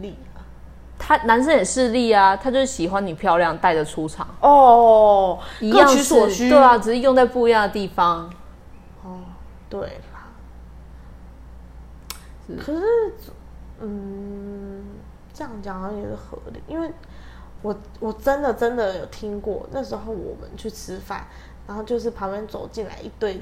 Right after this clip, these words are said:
Speaker 1: 就是洋溢着青春气息的女生，一、一两，那两三个吧。然后我们那群在吃饭，那我们那群有，其中有两个男生是直男，他就说：“哇，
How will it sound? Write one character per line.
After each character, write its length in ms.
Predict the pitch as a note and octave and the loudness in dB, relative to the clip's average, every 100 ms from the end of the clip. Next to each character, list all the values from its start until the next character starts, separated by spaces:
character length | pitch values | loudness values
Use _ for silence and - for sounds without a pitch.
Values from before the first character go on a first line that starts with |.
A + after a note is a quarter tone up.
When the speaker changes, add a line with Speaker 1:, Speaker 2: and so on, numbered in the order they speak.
| - | -16
Speaker 1:
就 160 | - A3 | -8 -8
是 160 | G#3 G#3 | -6 -8
洋 200 | F3+ G3 | -8 -6
溢 140 | A3+ | -6
着 100 | G3 | -6
青 280 | F#3 G#3+ G#3 | -8 -14 -12
春 180 | G#3 G#3 | -12 -12
气 240 | - G#3 | -12 -12
息 200 | - - | -14 -20
的 60 | - | -20
女 220 | - - - | -20 -20 -20
生， 200 | - - G#2 - - | -18 -18 -18 -18 -18
一、 80 | - - - - | -18 -20 -20 -12
一 100 | B3 | -8
两， 160 | G#3+ - G3 - - | -8 -10 -18 -20 -16
那 100 | A#3+ | -14
两 120 | G#3 - | -14 -16
三 260 | - G#3 | -16 -14
个 140 | G3 - - | -14 -14 -14
吧。 140 | - - - - - G3 | -18 -20 -20 -20 -20 -14
然 80 | G3 | -8
后 60 | |
我 60 | F3+ | -8
们 120 | E3+ | -8
那 80 | F#3+ | -12
群 120 | F#3+ - | -12 -16
在 80 | - | -18
吃 260 | - - - | -18 -20 -18
饭， 140 | - - | -18 -14
那 120 | A#3+ | -10
我 80 | A3 | -8
们 160 | F3+ - - | -10 -12 -16
那 140 | G#3+ G3+ | -14 -14
群 200 | - - - - | -14 -20 -20 -18
有， 80 | - - | -18 -16
其 160 | G#3 | -12
中 140 | G#3 G#3 | -10 -10
有 100 | F#3 | -10
两 160 | F3+ | -12
个 60 | - - | -16 -20
男 160 | - - | -20 -18
生 140 | - - | -18 -16
是 80 | G3 | -18
直 220 | - - - - - | -16 -16 -16 -18 -18
男， 80 | - - - - - - | -18 -18 -20 -20 -20 -20
他 80 | G#3 | -14
就 80 | A3+ | -12
说 220 | A#3 A#3+ A#3+ | -10 -10 -6
：“哇， 280 | C4 G3+ | -4 -4